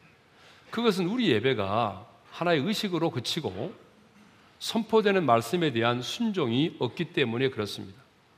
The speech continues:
말씀을 듣기만 하고 순종으로 이어지지 않기 때문에 그렇습니다.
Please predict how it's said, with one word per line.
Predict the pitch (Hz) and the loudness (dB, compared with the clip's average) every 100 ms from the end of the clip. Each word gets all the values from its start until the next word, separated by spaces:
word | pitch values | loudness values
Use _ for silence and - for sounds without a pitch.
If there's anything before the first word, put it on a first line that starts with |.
| _ _ - - - _ _ - _ | _ _ -20 -20 -20 _ _ -20 _
말씀을 | 107 127 - 196 196 | 2 2 2 0 0
듣기만 | 208 - 185 127 | -2 -2 0 2
하고 | 107 104 151 101 - - | 0 2 2 2 -6 -16
순종으로 | - 139 127 190 202 202 | -6 -2 0 2 4 2
이어지지 | 196 233 180 156 | 2 -2 -4 -4
않기 | 107 101 113 | -4 -4 -6
때문에 | 117 101 101 113 113 | -6 -6 -4 -6 -6
그렇습니다. | - 101 - 101 - | -8 -10 -12 -18 -20